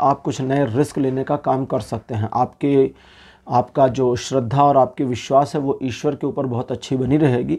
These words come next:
ईश्वर की कृपा भी आपके ऊपर बनी दिखती है, लेकिन इस दिन आपको लोगों के एडवाइजेस को इग्नोर नहीं करना चाहिए। ज़रूरी नहीं आप उनके एडवाइस को मान जाएं, लेकिन आपको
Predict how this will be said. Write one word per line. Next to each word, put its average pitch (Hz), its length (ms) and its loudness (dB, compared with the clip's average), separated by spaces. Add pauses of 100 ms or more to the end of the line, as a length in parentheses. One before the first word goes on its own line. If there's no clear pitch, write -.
ईश्वर 165 400 2
की 165 160 0
कृपा 147 380 0
भी 160 180 8
आपके - 280 2
ऊपर 139 200 -2
बनी 127 240 -2
दिखती 127 380 -2
है, - 120 -6 (520)
लेकिन 147 300 2
इस 139 200 0
दिन 165 220 2 (100)
आपको 147 380 2
लोगों 143 520 4
के 180 220 -2 (100)
एडवाइजेस 135 600 2
को - 160 -4
इग्नोर 143 400 0
नहीं 139 320 0
करना 117 340 -2
चाहिए। 107 320 -4
ज़रूरी 143 420 4
नहीं 175 260 4
आप 165 160 2
उनके 156 200 -2
एडवाइस 139 300 0
को 170 120 -6
मान 139 280 0
जाएं, 98 200 -6
लेकिन 131 380 0
आपको 151 280 2